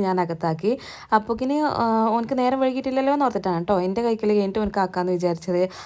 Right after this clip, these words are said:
അപ്പൊ പിന്നെ ദാ എൻ്റെ കഴിക്കലൊക്കെ കഴിഞ്ഞപ്പോഴേക്കിനും ഓന് പല്ല് തേക്കാനൊക്കെ റെഡിയായി വന്നു. അപ്പൊ ഓന് ബാത്റൂം പോക്കും കാര്യങ്ങളൊക്കെ കഴിയുമ്പോഴേക്കും ഞാൻ ബ്രഷും അതുപോലെ തോർത്ത് മുണ്ടൊക്കെ എടുത്തിട്ട് റെഡിയായി വന്നിട്ടുണ്ട് ട്ടോ. അതൊക്കെയാണ് വെച്ച്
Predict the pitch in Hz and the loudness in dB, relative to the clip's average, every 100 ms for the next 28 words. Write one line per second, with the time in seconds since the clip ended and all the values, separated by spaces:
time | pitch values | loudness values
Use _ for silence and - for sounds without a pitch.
0 | - - 247 277 269 262 254 254 247 240 | -14 0 4 4 6 4 4 4 2 2
1 | 226 226 226 208 208 214 214 208 214 208 | 0 0 0 0 -2 0 2 2 2 2
2 | 190 190 190 190 190 185 185 185 175 170 | 0 0 0 2 2 4 4 4 2 2
3 | 220 277 - - - 233 233 240 269 247 | 0 0 -8 -6 -4 -2 -2 4 4 4
4 | 233 226 226 247 240 226 220 220 214 202 | 0 -4 -4 2 2 4 0 0 0 0
5 | 190 196 208 196 202 190 170 - 226 285 | -2 -2 -2 -2 -2 -2 -4 -4 -6 -6
6 | - - 208 226 226 240 247 262 277 233 | -14 -6 0 2 2 4 4 2 0 0
7 | 196 190 185 180 214 175 175 180 175 160 | 0 -2 -4 -2 0 2 2 2 0 -4
8 | 151 160 156 190 156 - - 202 226 254 | -4 -6 0 0 0 -6 -6 -2 0 0
9 | 262 247 247 | 2 2 2